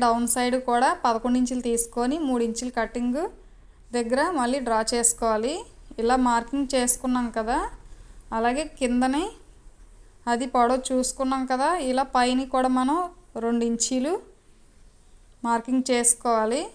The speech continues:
అలాగే డౌన్లో హ్యాండ్స్ లూజ్ ఎంత ఉందో చూసుకొని,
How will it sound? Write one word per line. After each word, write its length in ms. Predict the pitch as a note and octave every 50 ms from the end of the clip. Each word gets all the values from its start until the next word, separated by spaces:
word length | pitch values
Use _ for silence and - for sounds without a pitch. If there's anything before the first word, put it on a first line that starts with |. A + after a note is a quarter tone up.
| - - - -
అలాగే 240 | A#3 A#3 A#3+ C4 D4 C4+ B3+
డౌన్లో 400 | B3 A#3+ A#3+ B3 B3+ B3+ C#4 C#4+ D#4+ - B3
హ్యాండ్స్ 420 | B3+ A#3 A#3+ A#3+ C4 C#4 C#4 - - C4+ B3+
లూజ్ 240 | B3 B3 C4 B3+ C4 B3+
ఎంత 220 | B3 A#3+ A#3+ A#3+ C4
ఉందో 180 | B3+ B3+ B3+ C#4+ C#4+ - -
చూసుకొని, 600 | A#3+ A#3 A#3 A#3 - - - B3 B3 B3+ D4